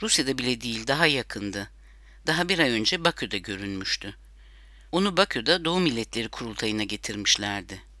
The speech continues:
Niçin? Dipnot, Enver Paşa'nın serüvenini biz Makedonya'dan Orta Asya'ya Enver Paşa isimli üç ciltlik eserimizde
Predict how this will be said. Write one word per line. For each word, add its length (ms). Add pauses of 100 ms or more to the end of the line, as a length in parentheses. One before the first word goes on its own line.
(340)
Niçin? 460 (640)
Dipnot, 380 (340)
Enver 220
Paşa'nın 320
serüvenini 580
biz 160
Makedonya'dan 580
Orta 300
Asya'ya 320
Enver 280
Paşa 280
isimli 320
üç 160
ciltlik 320
eserimizde 640